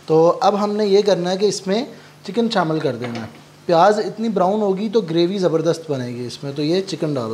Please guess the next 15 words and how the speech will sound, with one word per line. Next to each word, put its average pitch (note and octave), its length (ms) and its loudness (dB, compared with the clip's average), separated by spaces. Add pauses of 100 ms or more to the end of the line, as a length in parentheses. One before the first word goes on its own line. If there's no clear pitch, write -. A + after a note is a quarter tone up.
देंगे A#2 220 -12
अब। A2+ 100 -12 (4000)
Chicken A#3+ 280 6
शामिल A3 420 6
करके G#3+ 400 6 (520)
इस - 160 2
chicken A#3 280 4
को A#3 100 6
हमने G#3 380 4
इधर G#3 220 6
fry G3 540 4
करना G#3+ 320 4
है, A#3 100 4
प्याज G#3 580 4 (160)
और F#3 260 6